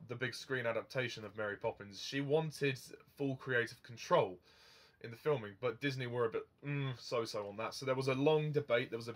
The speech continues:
big, um, hoo-ha about Mary Poppins going onto the big screen until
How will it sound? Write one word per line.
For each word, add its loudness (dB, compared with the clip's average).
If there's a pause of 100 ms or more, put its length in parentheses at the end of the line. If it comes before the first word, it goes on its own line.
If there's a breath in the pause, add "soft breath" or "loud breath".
big, 4 (640 loud breath)
um, 4
hoo-ha 6
about 2
Mary 2
Poppins -4 (100)
going -2
onto -10
the -20
big -10
screen -4
until -6